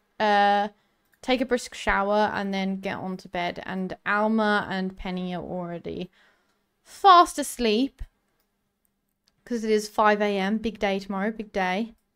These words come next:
Here they are sleeping. We could probably zoom on through a little bit 'cause nothing exciting is gonna be happening. Alma, how are you feeling? She's feeling pretty hungry, but apart from that, she's fine. And it's Winterfest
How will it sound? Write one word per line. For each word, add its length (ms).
Here 200
they 180
are 160
sleeping. 420
We 60
could 120
probably 320
zoom 240
on 120
through 180
a 20
little 180
bit 200
'cause 100
nothing 260
exciting 600
is 100
gonna 140
be 80
happening. 640
Alma, 260
how 80
are 40
you 140
feeling? 340
She's 180
feeling 280
pretty 240
hungry, 500
but 160
apart 280
from 140
that, 240
she's 220
fine. 580
And 120
it's 180
Winterfest 1200